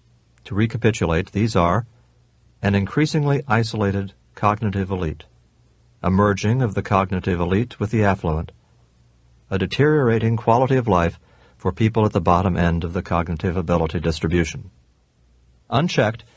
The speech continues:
these trends will lead the U S toward something resembling a caste society, with the underclass mired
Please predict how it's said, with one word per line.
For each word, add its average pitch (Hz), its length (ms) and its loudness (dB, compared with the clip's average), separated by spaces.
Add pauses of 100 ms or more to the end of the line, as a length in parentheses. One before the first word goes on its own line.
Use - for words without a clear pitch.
(300)
these 180 240 0
trends 123 440 0
will 107 140 2
lead 127 200 2
the 123 120 2
U 110 220 4
S 92 280 2
toward 104 280 2
something 135 380 0
resembling 104 560 2
a 95 60 -2
caste 107 500 0
society, 85 680 0 (580)
with 107 160 0
the 101 80 0
underclass 123 760 0
mired 104 380 2